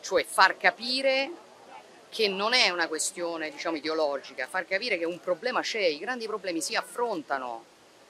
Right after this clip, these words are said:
Dopodiché materialmente io penso che per esempio il ruolo che le Nazioni Unite possono, eh, giocare nella gestione di eventuali hotspot in Libia per valutare le richieste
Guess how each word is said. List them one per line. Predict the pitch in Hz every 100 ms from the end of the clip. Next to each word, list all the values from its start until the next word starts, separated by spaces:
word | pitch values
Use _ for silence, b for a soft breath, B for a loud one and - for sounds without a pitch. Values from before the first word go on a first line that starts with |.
| - B B B B B
Dopodiché | - 190 233 220 208 190 147
materialmente | 151 180 208 175 151 147 139 135 127 127 160 202
io | 202
penso | 190 185 135 -
che | 139
per | - 147
esempio | 180 165 139 135
il |
ruolo | 143 190
che | 170
le | 170
Nazioni | 175 - 185 180
Unite | 185 160
possono, | 147 147 165 156 143 139 147
eh, | 143 139 135 135 135 131 135 135
giocare | 165 170 175 156 139 139
nella | 170 214 190
gestione | 160 156 - 202 185
di | 156
eventuali | 151 139 151 175 170
hotspot | 143 185 190 - - 180 190
in | 170 156
Libia | 196 202 139 127
per | 135 139
valutare | 139 143 180 175
le | 156
richieste | 143 165 160 - - 135